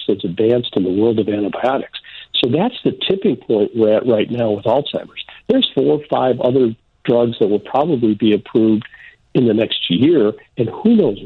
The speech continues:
what the pipeline behind that is now that we know that this works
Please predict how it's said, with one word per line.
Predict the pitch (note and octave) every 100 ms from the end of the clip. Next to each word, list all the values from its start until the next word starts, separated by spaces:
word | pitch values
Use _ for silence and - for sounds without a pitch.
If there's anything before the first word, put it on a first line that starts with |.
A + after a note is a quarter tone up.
| F#2
what | E3+ F#3
the | A#2
pipeline | - A2+ A2 A2 G#2+ F#2
behind | G#2+ B2 E3+ B2+
that | G2
is | G#2+ G#2 G#2+ - _
now | A2+ B2+ C3+
that |
we | B2 A2+
know | A#2 A#2+
that | A2 - _
this | C3+ C3+ - -
works | A2 G#2 -